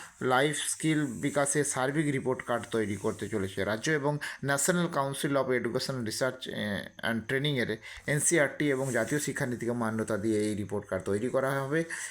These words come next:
এবং যার নামকরণ করা হয়েছে হলিস্টিক রিপোর্ট কার্ড। প্রথম থেকে অষ্টম শ্রেণী পর্যন্ত ছাত্রছাত্রীদের সার্বিক অগ্রগতির রূপরেখা তৈরি হবে,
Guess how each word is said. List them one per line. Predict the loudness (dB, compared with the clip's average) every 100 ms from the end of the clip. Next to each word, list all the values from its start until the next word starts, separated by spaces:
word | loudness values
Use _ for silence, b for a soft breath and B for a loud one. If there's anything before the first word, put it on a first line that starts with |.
| B
এবং | 0 2
যার | 2 2 2 -2 B B
নামকরণ | 0 0 2 0 0
করা | 0 0
হয়েছে | 0 0 -2
হলিস্টিক | 0 0 0 0
রিপোর্ট | 0 0 0
কার্ড। | 0 0
প্রথম | 0 0 2
থেকে | 2 4
অষ্টম | 2 2 -2
শ্রেণী | -2 0
পর্যন্ত | 0 0
ছাত্রছাত্রীদের | -2 0 2 2 2
সার্বিক | 2 2 0 0
অগ্রগতির | 0 2 2 2 0
রূপরেখা | 0 0 0 0
তৈরি | 0 0
হবে, | 0 0 0